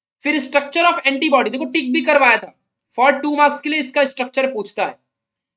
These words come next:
फिर what is cancer, कर लेना यार।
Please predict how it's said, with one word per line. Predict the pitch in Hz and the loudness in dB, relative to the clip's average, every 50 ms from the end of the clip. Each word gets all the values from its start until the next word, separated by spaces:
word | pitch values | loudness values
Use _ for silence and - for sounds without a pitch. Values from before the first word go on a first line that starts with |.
| _ _ - | _ _ -6
फिर | 277 277 | -4 -2
what | 247 247 247 247 | 0 0 0 0
is | 277 302 247 - - - | 0 -6 -6 -6 -4 0
cancer, | 240 226 226 226 233 233 269 277 285 - - - _ _ _ _ _ _ _ _ | 2 2 2 0 -2 0 0 0 0 0 -4 -12 _ _ _ _ _ _ _ _
कर | - 214 226 240 | -4 -4 -2 0
लेना | 247 240 240 226 208 | 2 2 2 2 0
यार। | 190 175 165 170 190 | 0 -2 -4 -6 -10